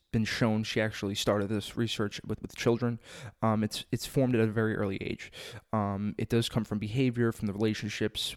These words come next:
with, that you deal with success and failure in personal, professional context, but, but ultimately the, the capacity of happiness, if that makes sense to you. And again, I, I was so intrigued by this because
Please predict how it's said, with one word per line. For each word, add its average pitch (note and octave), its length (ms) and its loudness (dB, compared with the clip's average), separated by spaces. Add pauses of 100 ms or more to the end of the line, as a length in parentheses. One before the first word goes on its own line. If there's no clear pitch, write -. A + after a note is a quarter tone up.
with, A#2+ 180 2 (140)
that G#2+ 200 2
you A2+ 80 -2
deal A2 200 2
with G#2+ 160 -2
success - 420 -2
and A2 160 0
failure A2 420 2 (460)
in E3 160 6
personal, C3 840 4
professional A#2+ 460 2
context, A2 600 -2
but, A2+ 100 0 (180)
but A#2+ 160 2
ultimately A2 580 2
the, A2 220 -2
the A#2 60 -4
capacity G#2 760 -2 (560)
of G2 540 2 (460)
happiness, - 680 0
if - 100 -14
that F#2+ 180 0
makes - 160 -4
sense - 260 -6
to - 100 -8
you. - 160 -4 (800)
And B2 100 4
again, A#2+ 460 4
I, A2+ 180 2
I A#2 120 4
was G#2+ 160 0
so A#2 260 2
intrigued A2+ 380 -2
by A2+ 120 4
this G#2+ 140 2
because - 460 0